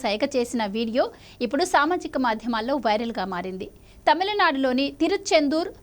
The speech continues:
సుబ్రహ్మణ్య స్వామి ఆలయంలో సోమవారం నాడు వర్షాభిషేకం నిర్వహించారు.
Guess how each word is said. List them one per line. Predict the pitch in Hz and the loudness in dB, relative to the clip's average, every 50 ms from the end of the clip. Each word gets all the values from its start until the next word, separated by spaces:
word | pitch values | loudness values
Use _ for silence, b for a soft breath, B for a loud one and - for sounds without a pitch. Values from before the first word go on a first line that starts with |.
| - - | -2 -2
సుబ్రహ్మణ్య | 302 240 254 359 370 370 359 311 294 302 294 294 - | -2 2 4 2 2 4 2 2 2 2 0 -2 0
స్వామి | - 277 247 254 254 269 277 - 214 208 | 2 2 4 4 2 0 0 0 0 0
ఆలయంలో | 220 240 247 247 220 214 214 220 214 220 220 b b b b b - - | 0 0 0 -2 -2 0 0 0 0 0 -2 b b b b b 0 4
సోమవారం | 349 359 381 427 403 359 311 277 269 254 247 | 4 6 6 4 4 4 4 4 2 0 2
నాడు | 233 220 240 262 254 208 B B B B B 240 262 | 2 4 6 6 4 4 B B B B B 4 4
వర్షాభిషేకం | 269 294 339 - 392 392 339 294 330 - - 247 240 - 277 311 277 | 4 4 2 -4 -2 -2 -2 -2 -2 0 0 0 2 2 2 2 2
నిర్వహించారు. | 214 208 214 202 214 208 220 - 254 196 196 - | 2 0 -2 -2 -4 -4 -2 0 0 0 0 -2